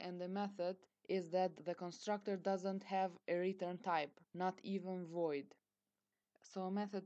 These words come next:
must have re-, a return type, whilst the constructor cannot have a return type. The name of a constructor must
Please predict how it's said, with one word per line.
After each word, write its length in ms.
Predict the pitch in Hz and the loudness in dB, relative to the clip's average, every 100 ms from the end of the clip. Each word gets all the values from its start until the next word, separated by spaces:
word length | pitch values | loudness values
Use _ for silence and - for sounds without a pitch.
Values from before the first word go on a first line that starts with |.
| 196 | -4
must 320 | 196 208 202 | -2 -2 -2
have 280 | 190 185 156 | -2 -2 -2
re-, 120 | 165 - | -6 -4
a 60 | 170 | -4
return 400 | 165 165 160 160 | -4 -6 -8 -6
type, 300 | 160 165 202 202 _ - | -2 -2 -4 -10 _ -6
whilst 340 | 180 185 180 | 2 2 2
the 80 | 196 | -4
constructor 720 | 185 185 180 208 202 196 190 196 | -4 -4 -2 -2 -2 -2 -6 -6
cannot 420 | 196 180 196 196 202 | -8 -4 -2 -2 -4
have 200 | 180 180 - _ 160 | -4 -4 -6 _ -8
a 40 | |
return 360 | 165 165 160 156 | -6 -6 -10 -10
type. 340 | 156 147 - - _ _ _ _ _ _ _ _ _ _ _ _ | -6 -6 -8 -20 _ _ _ _ _ _ _ _ _ _ _ _
The 120 | 170 175 | -6 -2
name 280 | 202 220 | -2 -4
of 120 | 214 196 | -6 -6
a 40 | |
constructor 600 | 196 196 202 202 202 190 | -8 -6 -4 -4 -4 -6
must 340 | 185 196 208 | -4 -4 -4